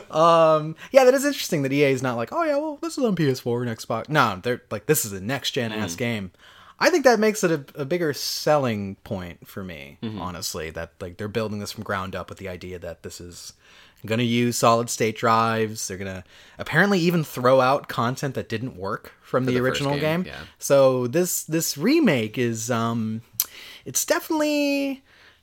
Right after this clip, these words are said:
Speaker 1: i-, it's interesting. It's very interesting to me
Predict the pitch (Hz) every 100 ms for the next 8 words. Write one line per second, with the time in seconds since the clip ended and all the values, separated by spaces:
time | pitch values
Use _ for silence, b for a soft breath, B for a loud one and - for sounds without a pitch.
0 | _ 151 123 208 196 208 254 294 196 147
1 | - 82 98 - _ - 156 185 285 269
2 | 254 180 - 113 98 - 80 -